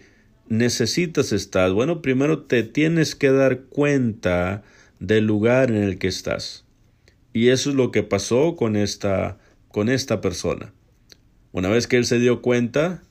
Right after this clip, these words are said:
él empieza a buscar, él empieza a alzar sus ojos. Dice: "Empecé a alzar mis ojos a los montes y a, y a preguntarme: ¿de dónde vendrá mi socorro?". ¿Por qué? Porque sabía que nadie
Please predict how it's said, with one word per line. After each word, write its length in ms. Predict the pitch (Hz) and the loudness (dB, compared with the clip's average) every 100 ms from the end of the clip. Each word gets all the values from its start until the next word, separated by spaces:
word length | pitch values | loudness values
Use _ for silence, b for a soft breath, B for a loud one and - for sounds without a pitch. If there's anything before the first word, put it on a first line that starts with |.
| _ _ B B B | _ _ B B B
él 220 | 123 175 | 2 4
empieza 460 | 202 143 151 143 143 | 4 2 2 4 2
a 20 | |
buscar, 480 | 127 110 - 92 98 | 0 0 0 2 4
él 120 | 160 | 4
empieza 600 | 190 143 165 - 151 151 | 2 2 0 2 2 2
a 20 | |
alzar 800 | - 117 113 104 135 131 131 131 | 2 4 2 2 2 4 4 2
sus 340 | - - 107 - | -4 -6 -6 2
ojos. 460 | 120 107 - - | 2 2 -4 -6
Dice: 440 | 95 104 120 120 - B B B B | -4 -2 0 0 -2 B B B B
"Empecé 460 | - - 131 - 180 | -20 0 2 4 4
a 20 | |
alzar 300 | 165 156 156 | 6 4 4
mis 200 | 160 147 | 2 4
ojos 360 | 156 139 147 131 | 4 6 4 4
a 80 | |
los 180 | 131 131 | 4 4
montes 580 | 143 151 123 107 104 104 | 4 2 2 4 4 4
y 60 | 107 | 0
a, 60 | 98 | 0
y 120 | - | 0
a 100 | 107 | 0
preguntarme: 640 | 113 139 143 175 170 170 156 | 2 2 2 4 4 4 6
¿de 160 | 143 | 6
dónde 440 | 143 196 214 196 170 | 6 2 2 2 2
vendrá 380 | 139 117 117 | 2 2 2
mi 100 | 107 | 2
socorro?". 720 | 101 - 95 92 87 117 160 - | 0 -2 -2 0 2 2 -2 -6
¿Por 200 | - 113 | -2 -2
qué? 280 | 107 117 - B B B B B B - | 2 0 0 B B B B B B -6
Porque 240 | 92 123 | 0 2
sabía 440 | 139 160 185 175 | 4 4 6 6
que 120 | 175 135 | 4 0
nadie 720 | 131 151 156 117 95 73 | 2 2 0 0 0 0